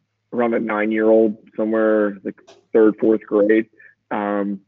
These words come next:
really wasn't much of an issue with B F R. It was really limited by the inten-, the attention span of the, the child. But, uh,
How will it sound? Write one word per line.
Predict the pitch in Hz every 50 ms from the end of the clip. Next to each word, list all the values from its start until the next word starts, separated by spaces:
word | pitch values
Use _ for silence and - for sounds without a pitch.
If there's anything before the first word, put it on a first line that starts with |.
| _ _ -
really | 120 131 139 139 139
wasn't | 135 135 131 127 117 110
much | 110 113 107 -
of | 107 98
an | 101
issue | 107 110 104 - 110 107
with | 104 101 -
B | - 110 110
F | 110 107 - -
R. | 104 104 107 107
It | 104 92
was | 104 101 98 95 98 _ _ _ _ _ _ _ _ -
really | 104 110 113 113 107 101
limited | 107 110 113 113 110 101 90
by | 104 104 104
the | 95 95
inten-, | 101 98 98 - 113 101 - -
the | 110 95 76 107 104 95
attention | 90 90 - 113 110 107 - - 92 90
span | _ - 92 92 95 95 98
of | 98 92 95
the, | 107 - - - - -
the | 92 90 95 95
child. | - - 104 101 98 98 92 90 92 92 - _ _ _ _ _ _ - _ _ _ _ - 117
But, | 104 104 104 101 98 98 - -
uh, | 101 98 101 101 101 101 101 95